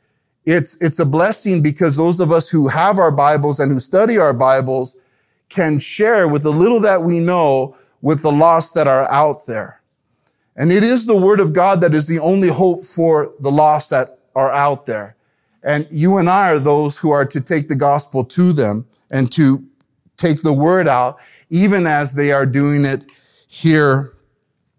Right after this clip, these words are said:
uh, in our scripture. The word of God is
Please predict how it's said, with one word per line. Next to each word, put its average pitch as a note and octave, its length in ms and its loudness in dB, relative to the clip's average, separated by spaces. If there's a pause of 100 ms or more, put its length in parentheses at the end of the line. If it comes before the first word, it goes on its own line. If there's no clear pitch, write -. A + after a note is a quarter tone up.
(260)
uh, C3 340 2 (720)
in D3 220 0
our B2 420 2 (840)
scripture. C#3+ 720 -4 (4000)
The D3 100 2
word F#3 280 6
of G#3 120 2
God G#3 320 2
is G#3 520 -4